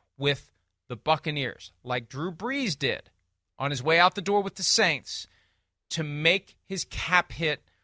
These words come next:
more palatable, to spread it over two years. And, of course, the Buccaneers' position is, "We're fine taking the full thirty-five million this year." Well, you got no choice, Buccaneers, because Tom Brady's not playing that game, he wants to be free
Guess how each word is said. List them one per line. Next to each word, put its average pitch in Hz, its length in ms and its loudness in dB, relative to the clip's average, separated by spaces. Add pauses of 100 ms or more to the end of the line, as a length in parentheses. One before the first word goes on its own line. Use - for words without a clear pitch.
(260)
more 139 240 0
palatable, 127 640 -2
to 95 80 -14
spread - 560 2
it 190 120 -2
over 180 220 0
two 175 240 -6
years. 131 440 -2
And, 160 80 -4
of 147 80 -12
course, 170 180 0
the - 60 -18
Buccaneers' 151 400 -2
position 101 300 -14
is, 85 120 -18 (280)
"We're 175 140 -2
fine 139 380 -4
taking 123 300 -6
the 117 60 -10
full 135 240 -8
thirty-five 123 500 -4
million 120 240 -8
this 160 200 -10
year." 160 80 -18
Well, 170 200 -6
you 151 80 -16
got 170 200 -4
no 143 140 -8
choice, - 540 -8 (280)
Buccaneers, 92 580 -12 (340)
because 170 260 -4
Tom 180 260 -2
Brady's 180 300 0
not 160 180 0
playing 147 280 -2
that 131 200 2
game, 185 320 -4 (240)
he 202 140 0
wants 165 340 -4
to 175 120 -4
be 170 200 -4
free 180 500 -2